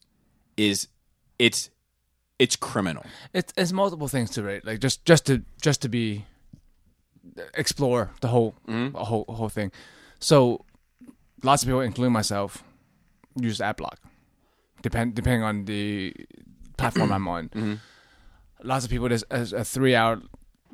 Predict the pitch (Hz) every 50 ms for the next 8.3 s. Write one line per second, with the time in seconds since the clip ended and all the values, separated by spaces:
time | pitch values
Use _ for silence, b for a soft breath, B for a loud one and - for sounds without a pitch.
0 | - _ - - _ _ _ - 120 120 113 - 113 98 101 98 - - - 139
1 | 127 113 113 - - 101 110 110 104 98 95 87 90 98 - 104 98 95 - -
2 | 117 117 107 104 101 98 101 98 104 101 - 104 104 98 92 - - 98 104 104
3 | - _ - _ _ _ _ _ _ _ _ _ _ _ - - - 143 143 139
4 | 131 113 113 110 131 120 113 113 127 131 139 147 135 143 120 107 113 131 147 139
5 | 127 113 104 - - 107 104 95 - 143 147 147 123 135 131 117 113 117 107 120
6 | 117 113 107 101 98 - 110 107 - - 107 107 107 110 107 101 82 62 87 -
7 | - - - - _ _ _ _ _ - 107 117 123 131 - - _ - - -
8 | 127 110 110 107 - -